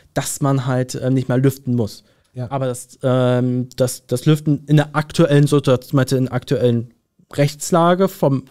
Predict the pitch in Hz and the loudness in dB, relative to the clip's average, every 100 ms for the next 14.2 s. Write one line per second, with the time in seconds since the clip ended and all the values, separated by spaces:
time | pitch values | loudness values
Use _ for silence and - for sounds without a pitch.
0 | - 156 165 170 175 175 175 175 175 170 | 0 2 2 2 4 4 2 2 4 4
1 | 151 147 156 170 170 175 170 170 151 135 | 4 4 2 0 -6 -6 -4 -4 -4 -4
2 | 120 123 - 123 147 156 - - - _ | -4 -6 -4 -2 -2 -4 -6 -20 -20 _
3 | _ _ - 143 139 139 147 147 147 143 | _ _ -4 2 4 4 4 2 2 0
4 | - - 131 120 123 120 113 113 113 113 | -4 -6 -4 -2 2 2 2 0 -4 -4
5 | 113 113 110 110 110 123 117 110 - _ | -2 -2 -2 -2 -2 0 0 -2 -12 _
6 | _ 117 - 139 - - 123 123 127 139 | _ -16 -12 -12 -14 -20 -2 2 4 2
7 | 143 - 131 123 117 - _ - 131 139 | 0 0 2 2 0 -8 _ -10 -2 2
8 | 147 139 - 127 131 143 147 143 135 131 | 2 2 -2 -4 0 2 2 2 -2 -6
9 | - 135 135 - 139 131 127 120 113 113 | -2 0 -2 -2 0 2 0 0 -2 -6
10 | 107 104 101 101 107 101 135 151 160 - | -6 -6 -4 -6 -8 -10 -10 -10 -10 -6
11 | 135 135 165 - 226 240 226 208 190 185 | -4 -2 -4 -2 0 0 0 -2 0 0
12 | 180 - 147 139 - 139 156 180 202 - | 0 -2 -2 -4 -4 0 2 4 0 -2
13 | 175 180 - 151 120 127 180 - 190 233 | 0 0 -2 -4 0 2 0 0 0 0
14 | 285 | -2